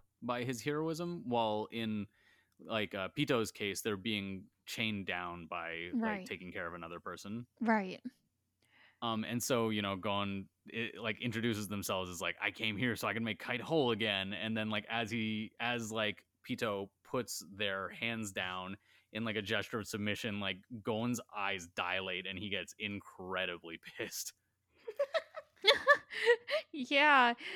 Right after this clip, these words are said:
Speaker 2: Well, but I can v-, try to imagine what it's in his shoes. This is someone who he perceived as being incredibly strong, strong enough to kill someone that he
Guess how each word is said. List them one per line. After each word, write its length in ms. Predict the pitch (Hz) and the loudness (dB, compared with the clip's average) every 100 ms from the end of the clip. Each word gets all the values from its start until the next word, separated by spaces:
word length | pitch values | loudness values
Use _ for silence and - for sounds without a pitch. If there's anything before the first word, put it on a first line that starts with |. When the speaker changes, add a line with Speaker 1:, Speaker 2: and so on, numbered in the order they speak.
| 370 | 4
Speaker 2:
Well, 280 | 440 480 302 381 | 8 10 8 8
but 160 | 415 - | 6 10
I 440 | 381 453 440 269 349 | 10 10 8 6 8
can 160 | 480 415 359 240 | 8 8 4 -6
v-, 80 | - | -4
try 300 | 277 370 330 | 6 10 10
to 100 | 381 427 | 10 6
imagine 320 | 370 285 277 311 | 10 10 10 8
what 140 | 277 | 8
it's 180 | 269 - | 6 2
in 100 | 240 | 4
his 180 | 214 220 | 4 2
shoes. 480 | - 285 302 302 - - 294 - | 4 4 4 2 -4 -14 -16 2
This 180 | 294 349 | 4 6
is 160 | 349 | 4
someone 580 | - 254 247 254 240 226 | 6 6 8 8 8 8
who 560 | 233 233 233 226 214 233 | 6 8 8 10 8 6
he 240 | 214 233 | 2 -2
perceived 520 | - 262 - 240 220 - | 2 2 2 0 0 0
as 360 | - 196 196 196 | 2 2 2 -4
being 580 | - 202 196 185 180 185 | -4 0 2 0 -2 -2
incredibly 800 | - 247 254 - 277 277 254 220 | 4 4 4 4 8 8 8 4
strong, 440 | 208 - 202 101 208 | 4 2 2 2 -2
strong 420 | - 262 262 285 | 0 4 6 6
enough 300 | 294 285 269 | 8 6 6
to 100 | - | -2
kill 400 | 233 - 233 233 | -6 0 2 4
someone 800 | 226 - 240 220 214 214 208 208 214 - - - | 2 0 4 6 6 6 6 4 -2 -10 -18 -2
that 300 | 233 208 202 - _ _ _ _ _ _ _ _ | 6 8 6 2 _ _ _ _ _ _ _ _
he 640 | - 320 349 320 277 226 | -4 4 8 8 8 6